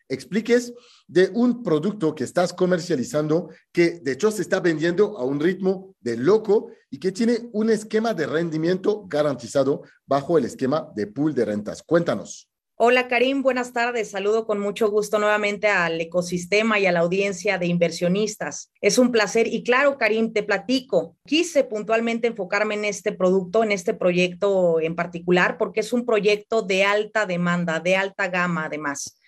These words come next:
Speaker 2: Tenemos este producto que está enfocado justamente en inversionistas y, bueno, está a diez minutos del aeropuerto y tiene un retorno de inversión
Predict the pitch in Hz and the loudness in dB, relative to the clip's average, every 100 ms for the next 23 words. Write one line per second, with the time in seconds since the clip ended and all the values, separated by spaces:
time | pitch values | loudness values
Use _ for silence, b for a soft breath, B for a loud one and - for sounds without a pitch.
0 | B 240 247 269 294 294 294 294 262 277 | B 4 6 4 2 0 -2 2 2 2
1 | - 302 254 - 240 240 247 233 233 233 | -4 -4 -2 0 0 2 0 0 0 -2
2 | 240 240 233 220 220 226 220 196 175 180 | -4 -4 -2 0 -2 -2 -2 0 0 0
3 | 190 208 190 214 - 233 226 262 269 190 | -2 -2 0 -2 -2 -2 2 4 4 0
4 | - 240 254 214 214 196 262 294 277 285 | 0 -2 0 -2 -4 -4 -2 -2 0 0
5 | 262 277 277 285 269 202 196 190 190 190 | 2 0 0 -2 0 -2 0 0 0 -2
6 | 175 254 262 254 254 285 - 220 196 240 | -2 2 2 2 -2 -2 -4 -12 -4 2
7 | 262 247 226 220 254 262 277 262 202 180 | 2 2 0 0 0 2 0 0 -2 -4
8 | 175 226 240 247 | 0 0 0 -2